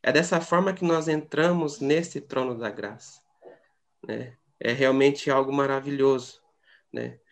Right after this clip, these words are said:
É... Mas assim, maior do que a bênção é aquele que abençoa.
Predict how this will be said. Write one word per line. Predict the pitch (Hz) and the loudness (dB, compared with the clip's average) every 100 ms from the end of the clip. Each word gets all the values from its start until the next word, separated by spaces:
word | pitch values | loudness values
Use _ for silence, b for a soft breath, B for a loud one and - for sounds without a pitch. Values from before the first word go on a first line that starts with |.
| b b - | b b -8
É... | 113 113 110 110 104 104 101 101 101 110 - - | -6 -4 -6 -6 -8 -10 -12 -12 -12 -14 -16 2
Mas | 131 143 | 6 6
assim, | 170 175 147 113 117 _ _ _ - | 6 4 4 2 -4 _ _ _ 0
maior | 135 131 151 202 | 4 8 10 10
do | 185 | 6
que | 180 147 | 4 0
a | |
bênção | 120 135 180 185 175 110 107 | 4 4 4 2 -2 -10 -8
é | - | -2
aquele | 123 123 139 147 | -2 -2 -2 -2
que | 147 151 | -4 -4
abençoa. | 143 156 156 - 151 151 117 113 | -2 -2 -4 0 4 4 2 -2